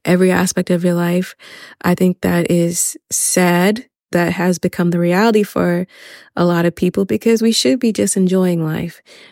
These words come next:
However, if you do have a strong personal brand,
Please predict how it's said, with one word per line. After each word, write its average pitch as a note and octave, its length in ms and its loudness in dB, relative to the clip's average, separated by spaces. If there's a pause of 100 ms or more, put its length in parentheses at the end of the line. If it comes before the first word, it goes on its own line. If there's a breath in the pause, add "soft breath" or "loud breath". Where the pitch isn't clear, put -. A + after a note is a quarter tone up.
(280 loud breath)
However, G#3 800 0 (440)
if G#3 180 0
you A#3 100 2
do C#4 360 2
have G#3+ 500 -4 (220)
a G3 100 2
strong F#3 460 0
personal F#3 420 -2
brand, E3+ 480 -6